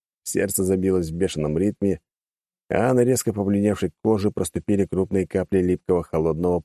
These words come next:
пота. Спустя минут десять барон начал подозревать неладное и принял еще одну дозу антидота. Резервный флакон на случай утери основного.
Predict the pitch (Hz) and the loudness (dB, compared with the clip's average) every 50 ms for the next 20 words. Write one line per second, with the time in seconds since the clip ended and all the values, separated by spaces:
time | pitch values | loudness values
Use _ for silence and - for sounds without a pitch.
0 | _ - 101 87 76 - - 53 - - _ _ _ _ _ _ _ _ _ _ | _ -2 -2 -2 -2 -4 -6 -6 -8 -10 _ _ _ _ _ _ _ _ _ _
1 | _ _ _ _ _ _ - - - - 107 - - - 90 85 87 90 90 92 | _ _ _ _ _ _ -16 -10 -6 -4 -4 -4 0 0 2 2 2 2 2 0
2 | 90 82 80 95 101 92 - 92 85 80 87 90 98 98 95 92 90 95 95 - | 0 0 0 0 0 0 -2 -4 -2 -2 0 0 0 0 0 0 0 0 0 0
3 | 95 87 - 87 82 87 82 90 90 95 95 92 - 101 104 110 123 123 117 - | -2 -2 -4 -6 -6 -4 -2 0 0 2 0 0 0 2 2 2 2 2 0 0
4 | - 65 58 - - _ _ _ _ _ _ _ - 90 - - 123 123 127 127 | -2 -4 -6 -6 -10 _ _ _ _ _ _ _ -6 -4 0 0 2 2 2 2
5 | 131 127 - - 160 151 135 110 98 90 82 92 98 87 78 85 85 82 - 110 | 2 0 0 0 0 0 2 2 0 0 0 0 -2 0 0 -2 -2 -2 -2 0
6 | 110 107 87 - - 57 57 - _ _ _ _ _ _ _ _ _ _ _ _ | 0 0 0 -2 -2 -8 -10 -10 _ _ _ _ _ _ _ _ _ _ _ _
7 | _ _ _ - 80 87 98 104 127 143 139 139 139 139 123 - 120 117 110 - | _ _ _ -2 0 0 2 2 2 2 4 4 2 0 0 0 0 -2 0 0
8 | - 131 135 131 120 110 107 - - 117 113 104 - 113 107 95 - 110 107 104 | 0 0 2 2 2 2 0 0 0 -2 -2 0 2 2 0 2 2 2 2 4
9 | 104 98 92 - 101 101 104 107 98 80 62 57 - - | 2 2 0 0 0 0 0 0 -2 -2 -4 -6 -8 -14